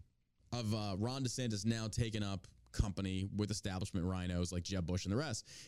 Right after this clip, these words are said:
It says, "Low energy Jeb Bush and the succession of other people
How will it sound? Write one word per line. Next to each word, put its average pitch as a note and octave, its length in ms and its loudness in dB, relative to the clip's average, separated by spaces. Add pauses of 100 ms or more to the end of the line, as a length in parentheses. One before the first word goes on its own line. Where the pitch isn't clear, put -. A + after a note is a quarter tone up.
It B2 100 2
says, B2 220 -2
"Low E3 180 4
energy D3 300 4
Jeb A#2 280 2
Bush A2+ 280 2
and G#2+ 80 6
the G2+ 40 4
succession A#2+ 460 0
of A2 80 6
other G2+ 100 2
people G2 460 0